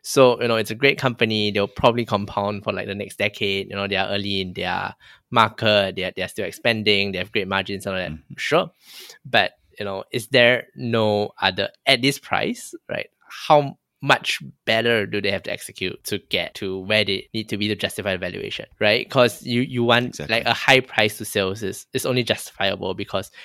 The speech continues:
Speaker 1: you are gonna spare, you're gonna grow our revenue so much that even if the
Speaker 2: Mm.
Speaker 1: price re-, remains the same or, or goes a bit up, your, your price to sales ratios ends up being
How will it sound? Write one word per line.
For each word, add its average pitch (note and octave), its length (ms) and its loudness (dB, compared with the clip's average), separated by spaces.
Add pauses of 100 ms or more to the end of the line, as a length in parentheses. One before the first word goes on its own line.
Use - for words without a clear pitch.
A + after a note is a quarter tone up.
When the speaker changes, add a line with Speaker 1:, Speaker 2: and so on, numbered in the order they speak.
(140)
Speaker 1:
you A#2+ 100 6
are A2+ 60 4
gonna C3+ 160 6
spare, G#2+ 480 2
you're A2+ 120 2
gonna A#2+ 160 2
grow A#2 220 4
our G#2 80 4
revenue G2+ 320 0
so D3+ 220 2
much - 420 -6 (380)
that A2 160 2
even C3 240 4
if G#2 80 2
the G#2 120 0
Speaker 2:
Mm. A#2 120 2
Speaker 1:
price G2+ 500 4
re-, A2 360 -6 (100)
remains G#2+ 320 0
the - 80 -6
same C3+ 480 4
or, F#2+ 300 0
or G2+ 100 -4
goes G2+ 400 -8
a G#2+ 60 -6
bit - 220 -4
up, D#3 220 4 (160)
your, A2+ 400 8
your A#2 120 4
price D3 160 8
to B2+ 80 6
sales C3 100 6
ratios A2 560 2
ends A#2 180 2
up G#2 200 4
being G#2 180 4